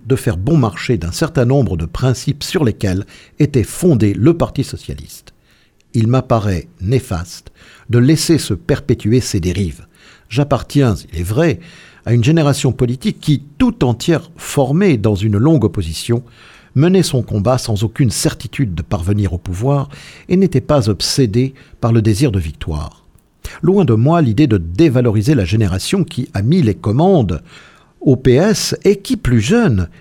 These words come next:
est venue à la politique après la victoire de mille neuf cent quatre-vingt-un, a goûté très tôt aux responsabilités et aux postes. Après tout, il arrive qu'on manque de vertu dans l'opposition et qu'on reste authentique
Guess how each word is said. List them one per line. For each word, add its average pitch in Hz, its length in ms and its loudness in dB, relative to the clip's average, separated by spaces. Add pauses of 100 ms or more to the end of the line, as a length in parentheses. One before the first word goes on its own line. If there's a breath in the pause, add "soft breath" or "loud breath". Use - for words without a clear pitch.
est 233 120 0
venue 147 540 2 (220)
à 214 100 0
la 143 100 0
politique 143 560 -2
après 170 260 0
la 110 80 2
victoire 110 400 -2
de 104 80 0
mille 110 120 0
neuf 120 120 -2
cent 208 140 -4
quatre-vingt-un, 101 760 -2 (840 soft breath)
a 113 120 -2
goûté 143 480 2 (100)
très 104 320 -2
tôt 226 380 0 (160)
aux 113 80 2
responsabilités 107 920 -2 (140)
et 208 80 2
aux 143 80 6
postes. - 480 -4 (600)
Après 104 260 -6
tout, 180 240 -2 (540 soft breath)
il 143 140 4
arrive 143 400 0
qu'on 98 200 -4
manque 143 460 0 (100)
de 117 100 2
vertu 110 440 0
dans 104 140 0
l'opposition 131 720 -2 (480 loud breath)
et 156 80 0
qu'on 101 140 -2
reste 151 260 -2 (100)
authentique 139 640 -4